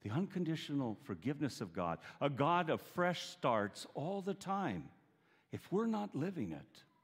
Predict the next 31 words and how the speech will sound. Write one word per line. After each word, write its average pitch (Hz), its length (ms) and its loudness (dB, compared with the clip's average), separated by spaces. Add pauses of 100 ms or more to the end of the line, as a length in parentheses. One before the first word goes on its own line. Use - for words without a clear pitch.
(1200)
then 131 160 0
we're 135 120 4
missing 139 340 2
the 101 80 0
point. 127 420 -4 (640)
And 104 140 0
this 196 200 0
isn't 220 320 0
an - 80 -8
easy 170 340 0
message. 135 760 0 (420)
A 110 60 4
woman 165 320 4
approached 170 460 0
me 156 100 6
after 156 300 2
Mass 160 340 2
at 135 120 0
eight 151 220 -2
thirty 160 300 2
and 110 160 4
said, 110 300 0 (340)
"My 131 220 2
son 143 460 0
was 120 140 -6
sent 101 280 -4
to - 80 -10
prison 156 460 -4
by 92 240 0
a 98 160 -4
policeman 95 760 -6